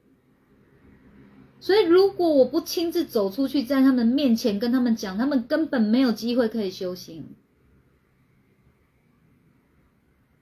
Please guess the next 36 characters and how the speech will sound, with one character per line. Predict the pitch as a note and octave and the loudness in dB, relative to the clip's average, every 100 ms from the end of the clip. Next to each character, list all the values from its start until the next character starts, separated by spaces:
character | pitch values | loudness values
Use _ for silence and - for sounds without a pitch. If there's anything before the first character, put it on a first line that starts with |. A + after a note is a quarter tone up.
| _ _ _ _ _ _ _ _ _ _ _ _ _ _ _ | _ _ _ _ _ _ _ _ _ _ _ _ _ _ _
我 | - | -4
愿 | C4 E4 E4+ | -2 -2 -2
意 | D#4+ | 0
呀， | D4 C#4 C#4 - _ _ _ _ _ _ _ _ _ _ | 4 4 2 -4 _ _ _ _ _ _ _ _ _ _
我 | A#3 D#4 | 0 2
愿 | F#4+ G4 | 0 -4
意 | F#4 | -2
为 | F#4 E4 | 2 2
他 | E4 D#4+ | 2 2
们 | C#4 | 2
创 | C4 D#4 C4+ | 4 4 4
造 | C#4+ | 4
这 | B3+ C4+ | 0 0
个 | A#3+ | 0
修 | A#3+ A3+ | 0 0
心 | A3+ | 0
的 | G#3+ F#3+ | -2 -4
机 | F3+ F3+ | -12 -14
会， | F#3+ E3+ - | -14 -16 -12
我 | F#3+ | -8
愿 | G3+ A#3 G#3+ | -4 -2 0
意， | G#3 | -4
所 | F3+ - | -6 0
以 | B3+ | 2
我 | A#3 | 2
走 | A3 G3+ F3 | -2 -6 -8
出 | G3+ | -8
去， | G3 A3+ E3 | -12 -8 -8
我 | D#3+ | -8
要 | G#3+ | -10
去 | G#3+ | -12
做 | A3 G3+ | -10 -10
这 | F#3 | -10
件 | E3+ C#3+ | -12 -14
事 | C#3 - | -16 -20
情， | - _ | -20 _